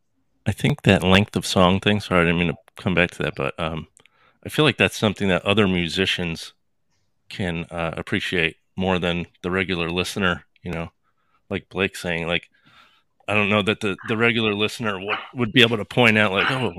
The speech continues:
you know, he just went from an H M two to, you know, going back to a fuzz." Like, I don't know that other people notice that. But for other musicians, like, this is the first band, honest to God, that I could listen to a ten-minute song.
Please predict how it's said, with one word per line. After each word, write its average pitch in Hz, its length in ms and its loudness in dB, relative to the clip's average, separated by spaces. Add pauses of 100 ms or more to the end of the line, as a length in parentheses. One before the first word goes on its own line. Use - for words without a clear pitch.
(120)
you 98 100 -8
know, 95 200 0
he 107 120 -2
just 120 300 -6
went 98 160 4
from 104 160 0
an 95 80 -4
H 104 200 -4
M 107 160 2
two 120 240 2
to, - 180 -2
you 107 380 4
know, 101 220 -2 (280)
going 117 180 2
back 113 220 4
to 110 100 -2
a 95 40 2
fuzz." 113 240 2 (120)
Like, 92 160 -6 (540)
I 127 60 -8
don't 135 80 -4
know 135 100 2
that 110 160 4
other 107 160 0
people 107 280 0
notice 92 360 -2
that. - 160 -10 (880)
But 85 260 -4 (440)
for 82 280 -4
other 107 160 -2
musicians, 95 580 -6
like, - 140 -14 (400)
this - 200 -8
is 110 60 -4
the - 80 -2
first - 340 -4
band, 98 200 2
honest 92 340 -2
to - 100 -8
God, 87 280 -2
that 87 180 -6
I 92 120 2
could - 380 -10
listen 85 420 -6
to 76 140 -12
a 76 40 -8
ten-minute 76 460 -10
song. 82 240 -14